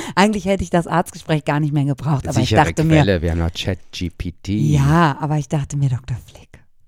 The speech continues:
Speaker 1: können Sie
Speaker 2: Nee,
Speaker 1: mir
Speaker 2: das
Speaker 1: das
Speaker 2: kann Jet-, Chat G P T noch
Speaker 1: <laughs>
Speaker 2: nicht.
Speaker 1: persönlich erklären?
Speaker 2: Mhm.
Speaker 1: Nein, ich hab tatsächlich gefragt, „Kann ich mit, äh, Doktor Flick telefonieren und diesen Befund besprechen?“ Dann haben die gesagt, „Nein, das machen wir nur persönlich.“
Speaker 2: Mhm.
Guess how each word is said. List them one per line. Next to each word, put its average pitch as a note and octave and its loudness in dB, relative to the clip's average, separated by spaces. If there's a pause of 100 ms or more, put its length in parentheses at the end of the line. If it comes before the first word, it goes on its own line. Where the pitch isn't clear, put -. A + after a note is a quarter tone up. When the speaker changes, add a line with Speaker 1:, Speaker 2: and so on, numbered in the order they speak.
(580)
Speaker 1:
können C#3+ 0
Sie B2+ 2
Speaker 2:
Nee, - 2
Speaker 1:
mir C#3 6
Speaker 2:
das C3+ 4
Speaker 1:
das B2 -4
Speaker 2:
kann F#3+ 2
Jet-, - -2
Chat F3 0 (200)
G F3+ -2
P F3 2
T - 2
noch D#3 4
Speaker 1:
<laughs> - 6
Speaker 2:
nicht. C#3+ 0 (380)
Speaker 1:
persönlich D3+ 0
erklären? - -20 (520)
Speaker 2:
Mhm. F2 -6
Speaker 1:
Nein, F3+ 4
ich D3+ 0
hab F3 -2
tatsächlich G3 2
gefragt, F3 -4
„Kann E3+ 0
ich F3+ -2
mit, E3 -4 (200)
äh, D#3+ -8
Doktor D#3 -2
Flick E3 -6
telefonieren D#3 2
und F#3 -4
diesen F3+ -2
Befund C4 2
besprechen?“ C3 -8 (360)
Dann F3+ 4
haben F#3+ 2
die G3+ 0
gesagt, F#3 -2
„Nein, F3+ 4
das G3+ -2
machen F#3 -4
wir E3+ -4
nur F3 0
persönlich.“ D3+ 2 (140)
Speaker 2:
Mhm. E2 -2